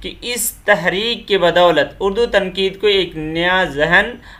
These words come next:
और एक नया मिजा-, मिजाज और एक मुनफरिद किरदार नसीब हुआ। तो ये आपको नोट कर लेना है, ये आ सकता है कि किस तहरीक की बदौलत उर्दू तनकीद को एक नया जहन और एक नया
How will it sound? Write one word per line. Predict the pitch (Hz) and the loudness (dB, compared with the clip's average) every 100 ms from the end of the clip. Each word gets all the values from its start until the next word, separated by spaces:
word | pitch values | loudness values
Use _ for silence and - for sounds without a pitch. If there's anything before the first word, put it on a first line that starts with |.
| - | 0
और | 185 208 - | 2 2 0
एक | 208 208 | -2 -2
नया | 180 170 185 | -6 -4 -2
मिजा-, | 180 156 147 165 190 202 - | -2 -2 2 4 4 0 -6
मिजाज | 175 175 156 190 220 240 - - | -8 -6 0 2 2 0 -10 -4
और | 180 185 185 | 0 0 0
एक | 175 180 170 | -6 -10 -10
मुनफरिद | 156 160 156 - 196 196 - - | -12 -12 -10 0 2 2 -2 -10
किरदार | 147 120 143 143 127 | -10 -2 2 2 -2
नसीब | 120 117 117 104 | -8 -10 -12 -12
हुआ। | 110 110 - - - - - - - | -14 -14 -16 -20 -20 -20 -20 -20 -12
तो | 170 | -8
ये | 190 254 | 0 4
आपको | 247 220 214 214 | 4 4 0 -4
नोट | 208 190 | -4 -2
कर | 202 185 180 190 | 0 0 -2 -6
लेना | 190 185 185 | 0 2 2
है, | 196 226 233 226 | 2 2 2 0
ये | 202 214 | 0 4
आ | 208 | 4
सकता | 208 208 196 - 208 | 2 -2 -6 -2 0
है | 220 | 0
कि | 226 196 | -4 -8
किस | - 262 - | -8 -6 -2
तहरीक | 240 220 208 214 214 | -2 0 -2 -4 -4
की | |
बदौलत | 190 190 190 202 208 | 0 2 2 2 -2
उर्दू | 185 180 | -6 -4
तनकीद | 190 175 170 180 175 | -4 -4 -6 -8 -4
को | 202 | -2
एक | 180 | -2
नया | 160 165 180 | -4 -2 -2
जहन | 156 175 196 247 285 - - - | 0 0 0 -2 -8 -14 -14 -8
और | 175 | -6
एक | - 208 214 214 | 2 4 4 0
नया | 170 180 208 240 | -2 2 2 0